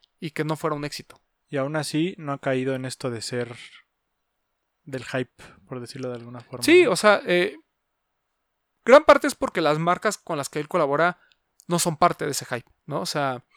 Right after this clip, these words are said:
Speaker 1: eh, cuando hablamos de asics, hablamos de Diadora, hablamos de New Balance, eh, simplemente cuánta gente, eh, que, que nos escucha,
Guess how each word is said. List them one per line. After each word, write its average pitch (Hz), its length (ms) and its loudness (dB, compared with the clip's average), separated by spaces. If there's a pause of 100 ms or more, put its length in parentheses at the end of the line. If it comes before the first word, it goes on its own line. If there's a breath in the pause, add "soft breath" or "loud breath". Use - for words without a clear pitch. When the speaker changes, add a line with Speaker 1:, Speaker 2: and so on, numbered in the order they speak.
(280 soft breath)
Speaker 1:
eh, 147 280 -6
cuando 151 200 -4
hablamos 147 240 0
de 147 100 2
asics, 156 260 -4
hablamos 135 240 -6
de 131 100 -8
Diadora, 131 320 0
hablamos 131 280 -4
de 123 100 -8
New 135 140 -8
Balance, 143 340 -6 (460 soft breath)
eh, 127 200 -12
simplemente 147 480 -6
cuánta 147 260 -2
gente, 139 520 -4 (380 soft breath)
eh, 131 300 -6 (160)
que, 147 100 -4
que 147 200 -10
nos 123 160 -8
escucha, 175 580 -4